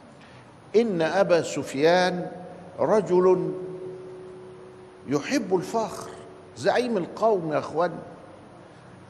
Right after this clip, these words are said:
يعني راجل رئيس مدة طويلة بتاع قريش،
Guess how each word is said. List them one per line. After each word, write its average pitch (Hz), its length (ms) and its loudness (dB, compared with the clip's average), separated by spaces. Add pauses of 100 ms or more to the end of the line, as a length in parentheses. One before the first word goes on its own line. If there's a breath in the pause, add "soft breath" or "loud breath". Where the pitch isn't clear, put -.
(840)
يعني 131 340 0
راجل 151 460 4 (1400)
رئيس 165 680 2 (320)
مدة 165 280 -2
طويلة 156 560 2 (640)
بتاع 135 120 2
قريش، 139 580 -2